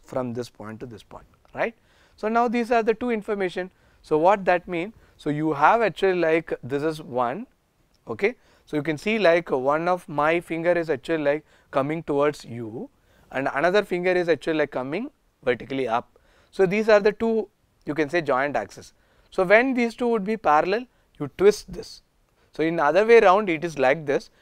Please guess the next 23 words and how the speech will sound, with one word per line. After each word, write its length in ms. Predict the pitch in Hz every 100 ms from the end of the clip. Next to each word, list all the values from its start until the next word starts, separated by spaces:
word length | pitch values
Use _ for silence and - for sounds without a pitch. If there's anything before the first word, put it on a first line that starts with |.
| _
it 80 | -
is 100 | 156
actually 300 | 147 - 165
twisted 420 | - 147 - 160
like 180 | 127 95
this. 200 | - - _ _ _
So, 120 | -
now 240 | 175 190 233
this 180 | 214 220
is 120 | 226
actually, 300 | 196 220 220
like, 120 | 190
what 240 | 180 185
you 100 | 190
can 220 | 185 180 165
call 320 | 165 220 285 _ _ _ 156
the 100 | 147
link 380 | 165 240 254
twist 380 | - 202 240 - _
or 140 | 143 156
twist 360 | - 196 -
angle, 300 | 131 110 92 - _ _ _ _ -
right. 240 | 156 247